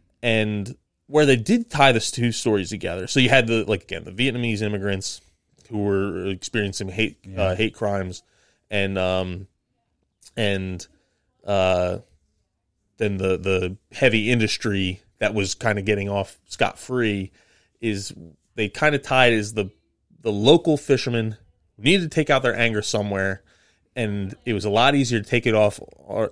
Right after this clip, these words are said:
Speaker 1: take it out on these foreigners that they didn't know.
Speaker 2: Yeah.
Speaker 1: Versus the companies that
Speaker 2: That
Speaker 1: they
Speaker 2: some of
Speaker 1: probably
Speaker 2: them maybe
Speaker 1: knew
Speaker 2: or worked for,
Speaker 1: that
Speaker 2: possibly.
Speaker 1: they
Speaker 2: Yeah.
Speaker 1: worked for or had family worker members work for that were kinda keeping these towns afloat.
Speaker 2: Yeah.
Speaker 1: The fishing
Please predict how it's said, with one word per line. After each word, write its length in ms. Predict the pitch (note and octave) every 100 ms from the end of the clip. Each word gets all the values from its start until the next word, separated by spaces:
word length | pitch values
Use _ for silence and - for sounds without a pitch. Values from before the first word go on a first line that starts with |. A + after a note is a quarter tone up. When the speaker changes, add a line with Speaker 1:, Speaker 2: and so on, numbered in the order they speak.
| -
Speaker 1:
take 200 | - G#2+
it 60 | G#2
out 140 | G2
on 120 | G#2+ G2
these 160 | F#2
foreigners 600 | - C#3+ C#3+ B2 A2 G#2
that 140 | - G2
they 120 | F#2
didn't 340 | A2 B2 A2+
know. 320 | A2 G#2 F#2 F#2
Speaker 2:
Yeah. 200 | F2 D#2+ G2 _ _ _ _ _ _ _ _
Speaker 1:
Versus 420 | - C3+ - B2
the 100 | G#2+
companies 680 | G#2 D#3+ G3 D3+ B2 A2+ A2+
that 180 | - -
Speaker 2:
That 60 | B2
Speaker 1:
they 60 |
Speaker 2:
some 180 | A#2+ C3
of 40 | G3
Speaker 1:
probably 160 | F3
Speaker 2:
them 80 | A#2+
maybe 220 | B2+ A#2+
Speaker 1:
knew 400 | C#3+ F#3 C#3 A#2+
Speaker 2:
or 120 | A#2 A2+
worked 360 | G2+ D3+ -
for, 320 | - F#2+ D2+ -
Speaker 1:
that 380 | D#2 C3+ B2 A#2
Speaker 2:
possibly. 100 | - _
Speaker 1:
they 220 | C3 A#2 D3
Speaker 2:
Yeah. 60 |
Speaker 1:
worked 280 | C#3+ C3+ C3
for 400 | - B2+ A#2+ A#2
or 100 | G#2+
had 180 | G#2 G2
family 400 | - B2+ C#3 C3
worker 420 | A#2+ A#2 - B2 A2+ -
members 400 | B2 A#2+ A#2 G#2
work 220 | A2+ A2
for 200 | B2+ A#2
that 160 | A2 G#2+
were 60 | G#2
kinda 240 | - G3
keeping 440 | - - G3+ F3+
these 180 | G#2+ F#2+
towns 420 | - - B3+ A3+ A2
afloat. 420 | - G2 - -
Speaker 2:
Yeah. 240 | F2 E2 F2
Speaker 1:
The 80 | G#2+
fishing 640 | B3 B3 D#3+ B2 A2+